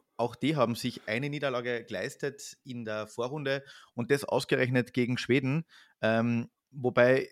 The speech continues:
wir haben eh schon mal gesagt, für die Finnen gibt's zwei schöne Zustände. Einmal selber gewinnen und einmal, wenn die Schweden verlieren. Die Schweden sind mittlerweile am Weg nach Hause. Die Finnen spielen um den Weltmeistertitel. Und jetzt können wir vielleicht kurz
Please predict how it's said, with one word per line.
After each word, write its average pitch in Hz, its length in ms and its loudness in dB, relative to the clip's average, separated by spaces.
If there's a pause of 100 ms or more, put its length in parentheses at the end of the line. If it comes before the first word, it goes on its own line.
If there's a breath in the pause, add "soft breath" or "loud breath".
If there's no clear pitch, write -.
(420)
wir 127 220 2
haben 131 100 2
eh 131 60 0
schon 127 120 -2
mal 127 60 2
gesagt, 120 240 -2
für 135 100 0
die 120 60 0
Finnen 143 240 0
gibt's - 220 -4
zwei 117 240 4
schöne 127 260 0
Zustände. 131 480 0
Einmal 120 560 2
selber 123 300 4
gewinnen 127 240 2
und 120 80 0
einmal, 113 180 2
wenn 117 80 2
die 113 80 0
Schweden 117 280 0
verlieren. 127 380 2 (400 loud breath)
Die 117 60 2
Schweden 120 320 2
sind 113 180 -4
mittlerweile 113 540 2 (300)
am 107 160 0
Weg 117 100 4
nach 110 140 2
Hause. 123 260 4
Die 117 80 -2
Finnen 123 220 -2
spielen 123 420 0 (140)
um 127 120 -2
den 113 140 2
Weltmeistertitel. 107 840 0 (500 loud breath)
Und 185 480 2
jetzt 151 240 2
können 156 140 4
wir 151 60 4
vielleicht 139 260 2
kurz - 280 0